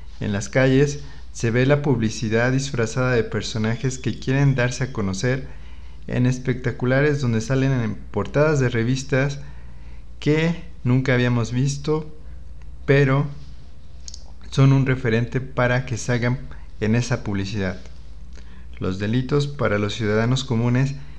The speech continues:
siguen todos los días, ya sea que siguen robando las partes de los autos, robo a casa habitación, el cobro de derecho de piso de las ciudades como tapas de coladeras,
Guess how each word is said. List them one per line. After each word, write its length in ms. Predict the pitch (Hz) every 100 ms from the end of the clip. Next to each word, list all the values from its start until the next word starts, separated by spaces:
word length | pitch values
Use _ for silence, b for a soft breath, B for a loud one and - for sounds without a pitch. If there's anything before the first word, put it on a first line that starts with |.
| B
siguen 580 | - - 143 147 151 143 -
todos 260 | 147 151
los 180 | 143 113
días, 380 | 117 110 101 - - b b -
ya 180 | 120 127
sea 480 | - 127 123 127 B B B B B B -
que 260 | - 123 101
siguen 380 | - 127 131 117
robando 680 | 110 113 117 117 110 110 - - - - -
las 220 | - 101 -
partes 400 | 120 110 - 101
de 100 | 98
los 200 | 101 131
autos, 640 | 131 135 135 127 135 139 B B B B -
robo 300 | 120 117 113
a 100 | 104
casa 240 | 117 117
habitación, 760 | 107 95 98 - 139 135 139 143 - - B B B B B B
el 160 | 131
cobro 320 | 135 143 127
de 80 | 110
derecho 340 | 107 110 - 107
de 120 | 95
piso 320 | 123 131 113
de 80 | 101
las 160 | 98
ciudades 480 | 98 104 117 123 139
como 240 | - 101 98
tapas 400 | 110 110 110 101
de 80 |
coladeras, 760 | - 101 98 104 123 123 139